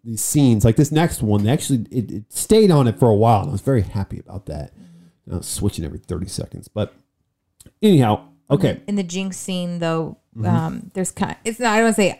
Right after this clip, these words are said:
Speaker 2: iconic, uh, vision, but, like, it shows, um, shows a little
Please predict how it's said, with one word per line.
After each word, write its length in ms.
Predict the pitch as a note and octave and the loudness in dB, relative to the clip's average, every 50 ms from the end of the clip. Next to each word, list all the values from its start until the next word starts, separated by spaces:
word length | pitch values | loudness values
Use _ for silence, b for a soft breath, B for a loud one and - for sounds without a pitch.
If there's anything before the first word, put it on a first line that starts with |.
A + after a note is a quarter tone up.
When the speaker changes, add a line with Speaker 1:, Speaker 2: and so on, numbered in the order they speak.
| - - | -10 -10
Speaker 2:
iconic, 1400 | F#3 E3 - _ _ _ _ - - - - - G3 F#3+ F#3+ F#3+ F#3+ F#3+ F#3+ F#3 F3+ F3 E3 D#3 D#3 - - _ b b b b b b _ - _ _ _ _ _ _ | -10 -10 -10 _ _ _ _ -4 -4 -4 -2 0 2 2 4 4 4 4 2 0 0 -2 -4 -6 -8 -10 -12 _ b b b b b b _ -20 _ _ _ _ _ _
uh, 260 | - E3+ F3 D#3+ C#3 B2+ | -4 0 0 0 0 -2
vision, 480 | D#3 E3 F3 E3+ E3+ D#3+ E3 E3 E3+ E3+ | -2 0 0 0 0 0 -4 -4 -4 -4
but, 220 | D#3+ D#3+ C3+ - - | -2 -2 -4 -4 -4
like, 280 | D3 C#3+ D3+ - _ | -8 -10 -10 -12 _
it 160 | - E3+ F3 E3+ | -18 -16 -16 -14
shows, 380 | - - - D3+ D3+ E3 E3+ - | -10 -6 -6 -4 -4 -6 -6 -8
um, 340 | - - - - F3 E3+ - _ - - B B B B B B B B | -8 -8 -8 -10 -12 -14 -14 _ -14 -14 B B B B B B B B
shows 280 | - - G3 F#3 D#3+ - | -8 -4 -4 -2 -2 -2
a 40 | |
little 420 | F3 F3+ E3 D#3 D3 D#3 E3+ E3+ | -2 -2 -2 -2 -2 -4 -6 -10